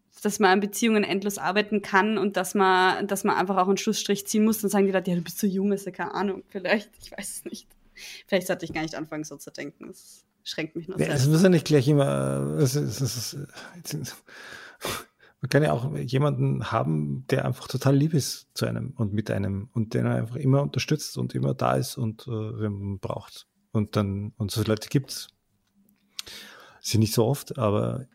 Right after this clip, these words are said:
Speaker 2: äh, wie gesagt, ich habe, ich habe halt Glück. <laughs>
Speaker 1: <laughs> Was ich mir halt denk, ist, ich glaub, dass ich vielleicht zu absolut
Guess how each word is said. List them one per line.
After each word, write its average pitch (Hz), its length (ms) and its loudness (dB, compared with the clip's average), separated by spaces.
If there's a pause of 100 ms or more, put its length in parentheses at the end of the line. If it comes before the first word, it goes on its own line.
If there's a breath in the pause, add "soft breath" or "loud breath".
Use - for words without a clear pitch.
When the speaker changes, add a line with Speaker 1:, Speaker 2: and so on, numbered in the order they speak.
(280)
Speaker 2:
äh, 110 200 2
wie 101 80 0
gesagt, 127 340 0
ich 107 160 -4
habe, 101 260 -2
ich 120 220 -4
habe 95 100 -2
halt 104 160 -6
Glück. - 280 -14 (200)
<laughs> - 420 -4
Speaker 1:
<laughs> 214 600 2 (680)
Was 202 260 2
ich 247 140 6
mir 254 200 6
halt 220 220 4
denk, 208 220 6
ist, 196 160 -2
ich 180 100 -6
glaub, 190 320 4
dass 208 160 0
ich 208 160 -4
vielleicht 185 340 0
zu - 140 -6
absolut 202 840 -2